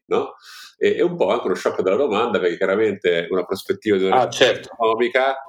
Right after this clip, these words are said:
Speaker 1: eh, cosa porta con sé? Minori consumi di energia, ovviamente
Speaker 2: Eh, sì.
Speaker 1: che producono meno, meno traffico veicolare, eccetera, eccetera, e questo ovviamente porta a una previsione di un calo della domanda, ecco.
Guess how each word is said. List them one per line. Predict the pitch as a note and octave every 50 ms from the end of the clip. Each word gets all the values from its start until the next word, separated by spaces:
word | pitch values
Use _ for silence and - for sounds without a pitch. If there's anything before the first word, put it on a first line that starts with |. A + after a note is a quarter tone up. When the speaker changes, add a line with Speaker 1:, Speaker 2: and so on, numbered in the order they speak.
| - - _ _ _
Speaker 1:
eh, | _ F#2 F#2+ F#2+ F#2+ F#2+ F#2+ F#2 F#2 F#2 F#2 F#2 F#2 F2+ F2 -
cosa | G#2 F#2+ G2+ F#2
porta | A2 G#2 - - A2 G#2
con | B2 C3+ B2
sé? | C3 - G#2+ A2 B2 B2 A2
Minori | G#2 G2+ F#2+ F2+ F#2 G2 G2
consumi | F#2+ - F2+ F#2 - F#2 F#2+ F#2
di | F#2
energia, | F2+ F2 E2 E2 - F#2 G#2 G2 - -
ovviamente | - - F2 F2+ F2+ - - D#2
Speaker 2:
Eh, | - -
sì. | - - - G#2+ F#2+ - - _ - G2
Speaker 1:
che | F#2+ F#2+ -
producono | - F2 F2+ F2 - A2 G#2+ G#2+
meno, | G#2+ A2+ A2+ A2+ A2+ A2+ A2+ A2+ A2+ A#2 A2+ A2+ A2 G#2+ G2+ G2
meno | F#2+ F#2 F2 F2
traffico | - F2+ F2+ F2+ - F#2+ F#2 - E2+
veicolare, | F2 F2 E2+ - G#2 G#2+ G#2+ A2 A2 A2 A2 A2 A2 A2 G#2+ - - _ _ _ _ _
eccetera, | _ - G2 - - - G2 A#2+
eccetera, | A#2 - - G#2 F#2+ F2+ - G#2 G2+ G#2
e | G#2 G2
questo | - F#2 F2 F2 - A2
ovviamente | G2+ G2+ F2 E2 E2+ F2+ F2 - G#2 F#2+ F2
porta | - F2 E2+ - - - F#2 F#2 F2+
a | F2
una | E2+ E2+ E2+
previsione | - - F2+ F#2+ G2 F#2 F#2 F2+ F2 F2
di | F2
un | F2 F2
calo | _ - F#2+ F2+
della | E2+ F2 E2
domanda, | D#2 E2 F2 F2+ E2 D#2+ - - - - -
ecco. | - _ _